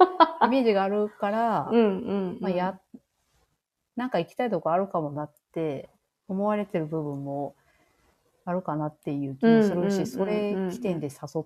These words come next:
Speaker 2: たりもするから、まあ、間違ってはないんやけど。
Speaker 1: 確かに、確かに。
Speaker 2: なんか、そうね、世間一般的に見て、「それ損してるよ」とか、直したいなっていうことも意外に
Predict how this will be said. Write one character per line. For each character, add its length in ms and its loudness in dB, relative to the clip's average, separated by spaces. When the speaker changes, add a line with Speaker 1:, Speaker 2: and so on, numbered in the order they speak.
Speaker 2:
た 100 -2
り 100 -8
も 120 -12
す 140 -16
る 160 -10
か 120 -14
ら、 80 -8
ま 360 -10
あ、 40 -14
間 240 -6
違 20 -10
っ 40 -12
て 80 -10
は 60 -6
な 140 -10
い 60 -12
ん 40 -16
や 60 -18
け 120 -20
ど。 340 -10
Speaker 1:
確 240 -2
か 140 -10
に、 220 -14
確 220 -12
か 120 -18
に。 60 -20
Speaker 2:
な 40 -16
ん 20 -16
か、 360 -12
そ 100 -6
う 40 -8
ね、 280 -12
世 180 -12
間 180 -2
一 120 -10
般 160 -2
的 220 -2
に 80 -4
見 120 -4
て、 440 -8
「そ 160 -10
れ 120 -4
損 360 -4
し 140 -12
て 100 -4
る 300 -4
よ」 280 -6
と 80 -14
か、 140 -12
直 280 -8
し 120 -16
た 120 -4
い 60 -4
な 180 -4
っ 80 -12
て 100 -12
い 60 -8
う 60 -10
こ 100 -12
と 80 -10
も 100 -8
意 100 -8
外 220 -6
に 400 -6